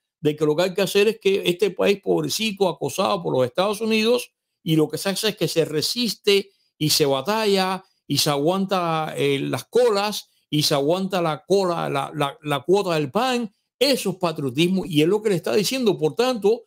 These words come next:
aquí para empezar, aquellos que no lo han visto bien, este muchacho está profundamente confundido y está,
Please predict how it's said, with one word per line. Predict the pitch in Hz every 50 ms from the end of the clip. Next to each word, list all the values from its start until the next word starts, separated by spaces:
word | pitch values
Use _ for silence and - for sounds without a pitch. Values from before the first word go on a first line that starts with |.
| _ _ _
aquí | - 120 110 127 190
para | 196 262 254
empezar, | 226 - 220 - - 233 226 214
aquellos | 170 147 185 220 240 226
que | - 208
no | 208 226 226
lo | 233
han | 214 196
visto | 190 262 269 - - 220 208 180
bien, | 165 170 175 180 202 233 - _ _ _ _ _ _ _
este | - 190 220 220 226 254
muchacho | 226 208 185 - 180 190 190 - 233
está | - - 208 220
profundamente | 196 226 185 - 196 220 226 226 180 165 180 214 202 190 180
confundido | - 220 233 196 - 185 180 190 233 277 262 220 165 165 185 220 - - _ _ _ _ _ _
y | - 185 190
está, | 185 160 - - 185 202 220 233 220 -